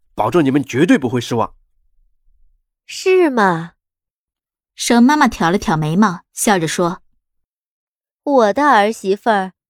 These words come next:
Speaker 2: 那可一定要挑你们店里最好的婚纱，明白吗？”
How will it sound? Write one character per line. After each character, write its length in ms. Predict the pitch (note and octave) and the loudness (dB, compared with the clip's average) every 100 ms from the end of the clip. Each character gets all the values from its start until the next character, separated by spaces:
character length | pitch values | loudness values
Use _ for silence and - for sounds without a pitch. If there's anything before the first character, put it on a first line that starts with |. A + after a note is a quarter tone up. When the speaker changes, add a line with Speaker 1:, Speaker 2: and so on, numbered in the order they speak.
| _ _ - | _ _ -4
Speaker 2:
那 240 | D4+ A#3+ | 2 2
可 220 | - A3+ | 0 -6
一 240 | G#3 A3+ D4+ | -6 -6 -2
定 240 | F4+ D4 | -2 2
要 180 | B3+ A3+ | 2 0
挑 260 | - C4 | 0 -2
你 140 | B3+ G#3 | -2 -4
们 140 | F#3+ | -8
店 260 | A3+ B3+ G#3 | -2 -2 -2
里 100 | G3 | -6
最 300 | - E4+ B3 | -4 -4 -4
好 260 | - F#3 | -2 -2
的 120 | E3+ F#3+ | -2 -4
婚 260 | G3+ G3 | -4 -4
纱， 380 | - G3+ F3+ F#3+ _ _ | -4 -4 -4 -10 _ _
明 260 | B3 A3 C4 | -8 -6 0
白 140 | D4 | 0
吗？” 360 | A#3+ A3 G3+ | 0 -2 -2